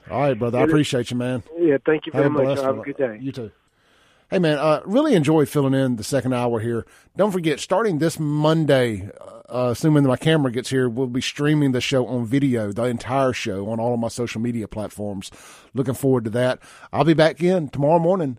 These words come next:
Speaker 1: seven A M for the Clay Edwards Show. It's Friday when necessary. Welcome back into the Clay Edwards Show. This segment is gonna be brought to you by our good friends over at Watkins Construction and Roofing. A roof repair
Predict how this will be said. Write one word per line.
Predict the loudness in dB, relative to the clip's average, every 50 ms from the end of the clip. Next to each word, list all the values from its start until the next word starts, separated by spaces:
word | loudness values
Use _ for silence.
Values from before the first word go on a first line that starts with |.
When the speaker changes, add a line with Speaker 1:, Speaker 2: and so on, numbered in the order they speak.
| -12
Speaker 1:
seven | _ -8 -2 0 2 2 4 4
A | 4 4 2 2
M | 0
for | 0 -2
the | -6
Clay | -4 -2 -2 0 2 2
Edwards | 0 0 -2 -4 -4 -2
Show. | 0 2 2 2 2 0 -2 -6 _ _ _ _ _ _ _ _ _ _ _ _ _ _ _ _ _ _ _ _ _
It's | -12 -10
Friday | -4 -4 -2 -2 -2 -2
when | -2 0 0 2 0 0 -2 -4 -8 _ _ _ _
necessary. | -8 -2 -2 -2 -2 -2 -6 -6 -4 -4 -2 -2
Welcome | -2 -2 -2 -2 -2 -2
back | -2 -4 -6 -6 -8
into | -8 -8 -8 -8 -10 -10
the | -10
Clay | -12 -10 -10 -8 -8 -8
Edwards | -8 -8 -10 -14 -14 -10
Show. | -8 -8 -6 -6 -8 -10 _ _ -20 -20 _ _ _
This | -2 0 0 2
segment | 2 2 0 0 0 -4 -10
is | -6 -4
gonna | 0 0
be | 0 0
brought | 0 0 -2 -2 -2
to | -6 -6
you | -4
by | -2 -2
our | -4 -4
good | -2 -4 -4 -4
friends | -4 -4 -4 -2 -2 -2 -2
over | -2 -2 -4 -6
at | -8
Watkins | -8 -4 -2 -2 -2 -2 -4 -6 -6 -6 -8 -10 -12
Construction | -12 -12 -12 -8 -4 -4 -4 -4 -4 -8 -10 -10 -8
and | -10 -10 -8 -8 -8 -2
Roofing. | 2 2 2 2 0 -6 -6 -2
A |
roof | 4 4 4 4
repair | 4 0 0 0 0 0 -2